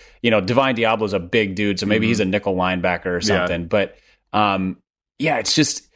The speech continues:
Speaker 1: I think I, I do agree. The, the reason their draft got trashed this year is 'cause they
Speaker 2: Mm-hmm.
Speaker 1: did the same thing they do every year, which is take a
Speaker 2: <laughs>
Speaker 1: big team, you know, big name conference guy
Speaker 2: Right.
Speaker 1: too high.
Speaker 2: Too high.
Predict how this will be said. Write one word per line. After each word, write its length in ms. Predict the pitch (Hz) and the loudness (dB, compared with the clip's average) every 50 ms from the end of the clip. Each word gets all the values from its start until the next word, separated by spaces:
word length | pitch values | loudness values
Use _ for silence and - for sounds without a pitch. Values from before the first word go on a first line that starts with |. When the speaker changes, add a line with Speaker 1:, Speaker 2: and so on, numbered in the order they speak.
| _ - - - - | _ -20 -20 -4 0
Speaker 1:
I 100 | 147 165 | 0 0
think 280 | - 233 208 151 - - | 2 0 -2 -2 -2 0
I, 140 | 135 151 151 135 - - | 0 0 0 0 0 0
I 100 | 151 147 | 0 0
do 200 | 135 156 185 170 | 2 2 2 2
agree. 420 | 135 110 110 120 120 120 110 - - | 2 0 -2 0 0 0 0 -2 -2
The, 140 | 147 165 | -2 -2
the 160 | - 156 151 135 | 0 2 2 2
reason 320 | 156 202 220 180 180 160 | 2 2 2 2 2 4
their 100 | 139 127 | 2 2
draft 320 | 104 110 117 107 98 - | 2 2 0 0 0 -2
got 140 | - 104 92 | -4 -6 -4
trashed 320 | - - 113 101 95 - - | -2 0 0 0 0 -2 -4
this 200 | 107 98 - - | -4 -2 -2 -2
year 100 | 113 104 | -2 -2
is 80 | 98 - | -2 0
'cause 160 | - 139 113 | 0 0 2
they 80 | 123 | 0
Speaker 2:
Mm-hmm. 60 | 117 - | 0 2
Speaker 1:
did 160 | 135 127 107 | 0 0 0
the 60 | 107 | -2
same 300 | - - 143 139 139 143 | 0 2 2 2 2 2
thing 200 | - 139 127 117 | 2 0 0 2
they 100 | 110 107 | 0 0
do 180 | 95 107 101 95 | 0 0 0 2
every 280 | 98 107 104 107 104 | 2 2 0 0 -2
year, 180 | 98 98 98 95 | 0 0 0 0
which 180 | 98 98 - | -2 -2 -4
is 100 | 107 101 | -6 -8
take 220 | - - 120 117 - | -2 0 0 0 0
a 140 | 104 104 92 | -2 -4 -4
Speaker 2:
<laughs> 0 | |
Speaker 1:
big 400 | 87 - 117 120 135 127 120 - | -2 -2 0 0 0 0 -2 -4
team, 340 | - - 117 110 - 113 | -2 -2 -2 -2 0 0
you 60 | 113 104 | 2 2
know, 80 | 101 | 2
big 340 | 95 95 107 131 139 135 127 | 0 2 0 0 2 2 2
name 300 | 123 123 120 117 110 107 | 2 2 2 0 -2 -2
conference 640 | - - - 120 113 117 104 - 110 107 95 - - | -4 -6 -2 0 0 0 0 -2 -4 -4 -4 -4 -6
guy 500 | 90 87 104 98 98 95 92 90 87 87 | -4 -2 0 2 2 2 0 -2 -4 -4
Speaker 2:
Right. 260 | 90 110 107 107 92 92 | -4 -4 -2 -2 -2 0
Speaker 1:
too 240 | - - 127 107 92 | 2 2 2 2 0
high. 340 | 92 110 98 87 76 62 - | 0 0 0 0 -2 -4 -4
Speaker 2:
Too 160 | - 131 110 | -4 -4 -4
high. 200 | 95 78 73 69 | -4 -4 -6 -8